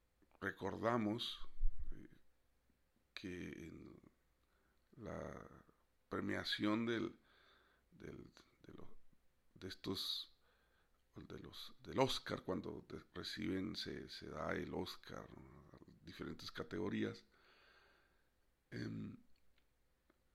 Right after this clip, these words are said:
hay una para los actores principales, eh, sí,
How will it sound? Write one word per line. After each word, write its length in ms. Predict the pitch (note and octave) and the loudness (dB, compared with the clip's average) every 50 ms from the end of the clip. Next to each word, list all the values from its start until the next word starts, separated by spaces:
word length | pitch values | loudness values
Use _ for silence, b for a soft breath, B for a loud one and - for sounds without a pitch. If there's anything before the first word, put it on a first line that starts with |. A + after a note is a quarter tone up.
| _ _ _ _ - | _ _ _ _ -4
hay 180 | A2+ A2+ A#2 A#2 | 0 2 2 4
una 340 | A#2+ A#2 A2+ A#2 D3 - - - _ _ _ _ | 4 4 4 2 2 -2 -6 -12 _ _ _ _
para 280 | - - F#2 - D#2 D2 | -6 -4 -4 -2 -2 -4
los 240 | C#2+ - - - - - | -6 -8 -10 -12 -14 -16
actores 520 | - - - - _ - F#2+ F#2+ G2 G2 - | -20 -20 -20 -20 _ -4 -2 0 0 -2 -2
principales, 720 | - - F#2 F2+ - A2 - - B2 A#2+ A2+ A2 A2+ G2+ - | -6 -8 -8 -6 -8 -8 -2 2 2 4 4 2 0 -2 -6
eh, 60 | - - - _ _ _ _ _ _ _ _ _ _ _ _ - - | -8 -12 -16 _ _ _ _ _ _ _ _ _ _ _ _ -20 -18
sí, 220 | - - - D#2 | -12 -10 -8 -8